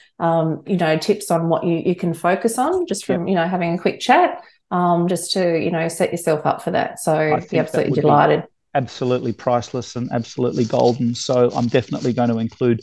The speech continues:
Speaker 2: that link in the show notes. So all you need to do, guys, is go to top agents playbook dot com, uh, and you can check it out there,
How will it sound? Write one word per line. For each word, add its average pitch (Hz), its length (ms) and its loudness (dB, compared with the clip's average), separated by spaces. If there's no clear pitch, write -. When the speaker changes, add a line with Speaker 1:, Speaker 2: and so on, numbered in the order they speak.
Speaker 2:
that 131 280 4
link 135 280 0
in 127 80 0
the 123 80 0
show 143 260 0
notes. 180 300 -4
So 127 260 2
all 139 160 2
you 131 80 0
need 123 160 -2
to 127 80 -6
do, 135 180 -2
guys, 131 280 2
is 127 100 -2
go 127 140 2
to 120 80 0
top - 220 -2
agents 127 320 0
playbook 120 460 0
dot 123 200 -4
com, 135 240 2
uh, 120 240 0
and 123 140 0
you 117 80 0
can 123 140 -2
check 131 200 -2
it 123 100 0
out 120 220 -2
there, 139 240 0